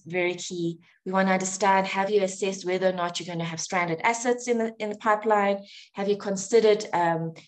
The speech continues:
you know, what the impact of climate change and the increase in temp-, uh, you know, um, one point five degrees to climate is gonna have on your business? Does this affect your supply chain? Um, other risk factors would possibly be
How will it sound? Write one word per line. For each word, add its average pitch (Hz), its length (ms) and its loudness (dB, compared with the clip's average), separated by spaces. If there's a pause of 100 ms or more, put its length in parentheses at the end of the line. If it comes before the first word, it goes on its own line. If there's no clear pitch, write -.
you 185 80 -8
know, 185 100 2
what 208 160 0
the - 160 -6
impact 202 380 -4
of 170 120 -8
climate 175 320 -4
change 185 340 -4
and 160 140 0
the - 60 -4
increase 190 380 -4
in 165 100 -6
temp-, 202 420 -4
uh, 175 120 -2
you 175 180 -4
know, 147 340 0 (380)
um, 151 520 -2
one 185 180 -2
point 185 160 -8
five 180 240 2
degrees 185 500 0
to 180 200 -4
climate 190 440 -2
is 170 80 -10
gonna 165 220 -4
have 202 240 2
on 208 100 2
your 196 100 -2
business? 208 540 0 (480)
Does 196 160 4
this 190 180 -2
affect 165 320 -4
your 156 80 -8
supply 220 460 2
chain? 208 560 2 (440)
Um, 185 280 -6
other 240 220 6
risk 220 260 6
factors 208 400 -4
would 180 160 -2
possibly 185 520 -2
be 175 440 -2